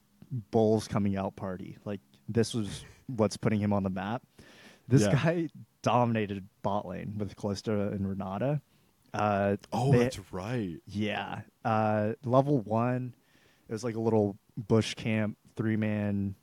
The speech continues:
Speaker 1: skirmish, and I think Kalista came out with two kills. And they were just straight up winning two v twos in lane. And I think it was around, like, ten minutes, I wanna say. There was a skirmish, and K T pretty much ended up,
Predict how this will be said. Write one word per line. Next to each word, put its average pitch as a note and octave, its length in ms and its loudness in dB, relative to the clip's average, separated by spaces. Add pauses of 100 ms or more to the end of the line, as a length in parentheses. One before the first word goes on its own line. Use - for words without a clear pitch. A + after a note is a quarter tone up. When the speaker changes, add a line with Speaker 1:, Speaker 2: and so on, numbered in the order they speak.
(100)
Speaker 1:
skirmish, A2 840 0 (140)
and G2 680 -4 (320)
I G#2+ 60 -2
think G#2+ 200 -2
Kalista G#2+ 380 -2
came G#2 180 -2
out G2 160 -2
with G2+ 120 -4 (140)
two G#2 180 -2
kills. A#2 540 -4 (920)
And G2+ 300 -2
they A2+ 140 4
were B2+ 80 6
just C3 180 0
straight C#3+ 200 2
up C3 120 0
winning C3+ 240 2
two B2 180 -2
v A2+ 140 0
twos G#2 320 -2
in G2 100 -4
lane. G2 360 -6 (100)
And G2 420 -2 (800)
I - 80 -8
think A2+ 180 0
it A2 40 6
was G#2 120 2
around, G#2+ 220 4
like, G2 200 -2
ten A2 240 -4
minutes, A2 340 -2
I C#3+ 80 -2
wanna C#3 180 -6
say. C#3+ 300 -8
There B2 120 -2
was A2 120 -4
a G#2 60 -8
skirmish, A#2 760 -2
and G2+ 420 -2 (540)
K A#2+ 200 2
T A#2+ 220 0
pretty A#2+ 200 -2
much A2+ 180 0
ended G#2 320 0
up, A2+ 100 -2